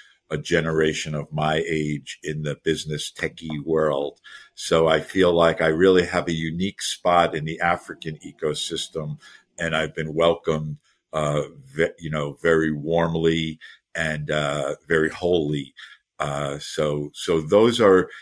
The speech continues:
that's sort of, uh, the context with which, uh,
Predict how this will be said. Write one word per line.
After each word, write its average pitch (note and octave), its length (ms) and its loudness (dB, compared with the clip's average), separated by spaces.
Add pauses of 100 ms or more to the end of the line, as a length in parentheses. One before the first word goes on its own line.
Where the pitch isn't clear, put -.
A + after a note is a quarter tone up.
(120)
that's G#2+ 240 2
sort A2 220 4
of, F#2 260 4
uh, E2+ 340 6 (220)
the D#2+ 60 -4
context F#2+ 920 -2
with E2+ 220 -2
which, E2 420 -4 (140)
uh, D2+ 400 -2